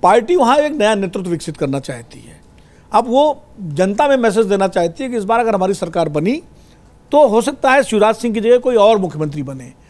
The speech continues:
तो कौन बन सकता है? तो जो वरिष्ठ नेता दावेदार माने जाते हैं, उनको मैदान में उतार दिया गया। भाई, नरेंद्र सिंह तोमर,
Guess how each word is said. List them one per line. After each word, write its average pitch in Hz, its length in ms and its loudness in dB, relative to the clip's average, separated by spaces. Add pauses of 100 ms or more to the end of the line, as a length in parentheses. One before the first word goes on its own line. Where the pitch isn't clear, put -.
(200)
तो 214 80 0
कौन 269 240 2
बन 269 140 2
सकता 233 300 0
है? 220 200 -4 (320)
तो 240 100 4
जो 202 140 4
वरिष्ठ 202 280 0
नेता 208 200 2
दावेदार 185 400 4
माने 175 260 0
जाते 202 300 2
हैं, 214 300 0 (220)
उनको 185 200 -2
मैदान 180 260 2
में 185 80 -2
उतार 180 220 2
दिया 185 180 0
गया। 180 160 -2
भाई, 165 140 0
नरेंद्र 156 320 -4
सिंह 170 120 -8
तोमर, 165 300 -2